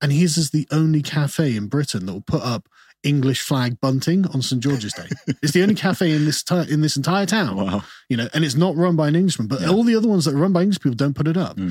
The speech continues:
Speaker 1: And it's like, that's what I mean, right? Like this, and, and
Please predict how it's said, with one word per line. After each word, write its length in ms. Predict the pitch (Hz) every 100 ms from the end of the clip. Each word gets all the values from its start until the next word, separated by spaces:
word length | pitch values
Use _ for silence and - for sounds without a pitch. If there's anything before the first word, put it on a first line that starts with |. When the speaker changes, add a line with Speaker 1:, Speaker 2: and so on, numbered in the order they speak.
| 80
Speaker 1:
And 100 | 80
it's 160 | 131 143
like, 120 | 147
that's 300 | 180 85 - - _ _ _ -
what 280 | 143 170
I 100 | 170 165
mean, 320 | 185 104 76
right? 240 | 117 143 -
Like 300 | 160 139 104 - -
this, 400 | 147 165 - - 139 127 _ _ -
and, 180 | 165 156
and 280 | 147 160